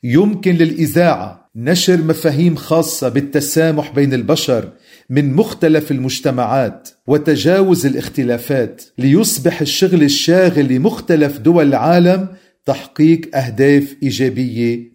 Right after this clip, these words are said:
موحدة. يمكن للإذاعة أن تستخدم كوسيلة نشر السلام بالعالم والعمل على إدانة الخلافات.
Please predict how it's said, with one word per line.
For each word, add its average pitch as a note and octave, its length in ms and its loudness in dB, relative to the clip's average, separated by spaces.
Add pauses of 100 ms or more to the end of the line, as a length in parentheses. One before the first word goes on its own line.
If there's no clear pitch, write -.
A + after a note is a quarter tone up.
موحدة. A2 540 -4 (220)
يمكن F3+ 440 2
للإذاعة D3+ 1000 0 (180)
أن D#3 180 -2
تستخدم D3+ 720 -2
كوسيلة C#3+ 760 2
نشر D3+ 220 -4
السلام C#3+ 560 0
بالعالم C3+ 760 0 (480)
والعمل C3+ 580 4
على C#3+ 240 2
إدانة D3 480 0
الخلافات. C3 920 -2